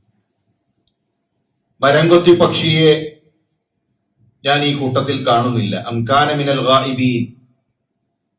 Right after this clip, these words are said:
വരാത്തവരുടെ കൂട്ടത്തിലാണല്ലോ മരംകൊത്തിയുള്ളത്. പിന്നീട് സുലൈമാൻ നബി അലൈഹിസ്സലാം പറയുന്നത്,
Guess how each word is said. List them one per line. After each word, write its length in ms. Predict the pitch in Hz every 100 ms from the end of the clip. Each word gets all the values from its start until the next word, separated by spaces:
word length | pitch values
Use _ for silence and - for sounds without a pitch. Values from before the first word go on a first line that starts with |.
| _ _ -
വരാത്തവരുടെ 800 | 117 127 147 165 165 185 180 175
കൂട്ടത്തിലാണല്ലോ 760 | 156 156 151 143 131 127 117 107 - - _ _ _ _ _ _ _
മരംകൊത്തിയുള്ളത്. 840 | 135 131 131 127 123 120 95 90 - - - _ _ _ _ _ _ _ _ _ _ _ _ _ _ _ _ _ _ _ _ _ _ _ _ _ _ _ _ _ _ _ _ _ -
പിന്നീട് 300 | 165 180 175
സുലൈമാൻ 420 | 170 165 165 165
നബി 140 | 165
അലൈഹിസ്സലാം 480 | 160 151 156 160 156
പറയുന്നത്, 540 | 151 143 147 139 135